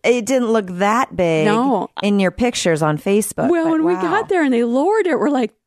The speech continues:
Speaker 2: it was bigger in the movie, but it wasn't.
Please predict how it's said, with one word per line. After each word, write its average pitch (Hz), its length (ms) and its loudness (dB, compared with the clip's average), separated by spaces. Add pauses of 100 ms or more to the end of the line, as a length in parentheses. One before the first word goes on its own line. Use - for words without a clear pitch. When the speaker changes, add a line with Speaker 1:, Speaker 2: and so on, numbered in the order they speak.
(160)
Speaker 2:
it - 160 4
was 311 120 2
bigger 175 360 -2
in 160 140 2
the 147 60 2
movie, 170 520 0 (180)
but 320 100 -2
it 359 120 0
wasn't. 370 420 -2